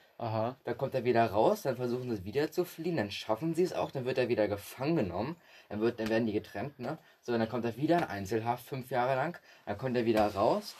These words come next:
Speaker 2: dann ist er auch fertig, hat er seine Strafe abgesessen und dann ist er auf einer Insel, ich hab keine Ahnung, wie er auf diese Insel raufgekommen ist,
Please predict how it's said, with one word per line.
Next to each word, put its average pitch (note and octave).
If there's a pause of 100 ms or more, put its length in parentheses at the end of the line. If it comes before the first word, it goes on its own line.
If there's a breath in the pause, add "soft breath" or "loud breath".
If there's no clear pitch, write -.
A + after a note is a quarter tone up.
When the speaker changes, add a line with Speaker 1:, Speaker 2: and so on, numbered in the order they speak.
(220 loud breath)
Speaker 2:
dann A2
ist A#2
er A2
auch A2
fertig, C#3+
hat C3+
er B2+
seine A#2
Strafe A2+
abgesessen D3+ (1160)
und C3
dann D3+ (380)
ist B2
er A#2
auf A#2
einer A#2+
Insel, D#3
ich C3
hab - (120)
keine F3
Ahnung, D3+
wie C#3+
er C#3
auf -
diese B2
Insel B2
raufgekommen G#2
ist, C#3